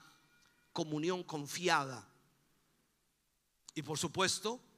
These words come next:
y lo que encuentran en, eh, es una sociedad cómoda, interesada en sus propias políticas internas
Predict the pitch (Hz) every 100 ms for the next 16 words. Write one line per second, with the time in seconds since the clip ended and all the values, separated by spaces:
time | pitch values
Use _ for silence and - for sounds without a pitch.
0 | _ _ _ _ _ 151 170 156 156 175
1 | 202 190 160 156 151 165 160 156 151 143
2 | - 131 131 139 143 - - _ 160 170
3 | - - - - _ _ _ _ _ _
4 | _ _ _ _ _ _ _ _ _ _
5 | _ 185 180 147 160 147 147 160 160 143
6 | 131 - _ _ - 175 131 107 - _
7 | _ _ _ _ _ _ _ _ _ _
8 | _ _ _ _ _ _ _ - 202 185
9 | 170 202 233 240 190 - 147 - 226 254
10 | 247 190 160 - 170 233 - _ - 196
11 | 156 165 220 233 233 254 - -